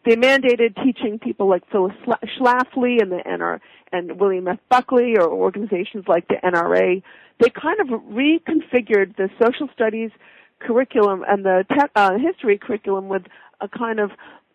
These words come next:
uh, Christian, you know, they tried to, uh, uh, impose a kind of Christian nationalist, um, slant on, on the, the teaching of history, and they tried to impose a kind of, um, and they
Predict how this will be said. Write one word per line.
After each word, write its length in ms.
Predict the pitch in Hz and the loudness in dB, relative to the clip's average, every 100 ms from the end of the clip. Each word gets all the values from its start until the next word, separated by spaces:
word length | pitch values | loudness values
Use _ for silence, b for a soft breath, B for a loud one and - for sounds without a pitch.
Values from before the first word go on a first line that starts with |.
| _ 208 | _ 2
uh, 360 | 196 185 190 - _ _ _ _ | 4 4 0 -4 _ _ _ _
Christian, 520 | - 359 - 370 311 - - | 0 0 2 -2 -2 -8 -12
you 220 | 254 247 | -4 0
know, 320 | 180 190 117 | 2 0 0
they 160 | 208 220 | 0 0
tried 320 | 269 269 269 | 0 -2 0
to, 240 | 294 233 | 2 2
uh, 560 | 208 196 196 - - 139 | 4 2 2 -2 -4 -4
uh, 80 | 131 | -2
impose 360 | 220 214 226 220 | -2 0 0 0
a 60 | 220 | 0
kind 220 | 254 190 | -2 -2
of 80 | 190 - | -4 -4
Christian 560 | 269 247 - 240 247 | -2 -2 -4 -6 -2
nationalist, 720 | 214 208 226 - 202 190 190 - - b b b b - | -2 0 -2 -4 -2 0 -2 -4 -20 b b b b 0
um, 280 | 190 185 185 247 | 0 0 -8 -2
slant 460 | 247 254 208 - - - | 2 2 2 0 -6 -4
on, 260 | 190 175 175 | -2 -2 -4
on 180 | 202 180 | -2 -2
the, 200 | 175 160 - | -2 -6 -6
the 100 | 185 | -6
teaching 400 | 185 254 214 196 | -4 -6 -6 -8
of 60 | 208 | -4
history, 580 | 240 311 - 220 190 214 B B _ | -2 -2 0 2 2 -2 B B _
and 160 | 208 190 | -2 0
they 240 | 190 185 - | 0 -2 -6
tried 320 | 240 208 208 | -6 -4 -4
to 100 | - | -4
impose 460 | 190 190 202 185 190 | -8 -2 0 0 -2
a 80 | 175 | -6
kind 300 | - - 180 | -6 -6 -6
of, 180 | 160 170 | -6 -8
um, 240 | 165 - - | -8 -8 -8
and 100 | 180 | -4
they 200 | 180 | -4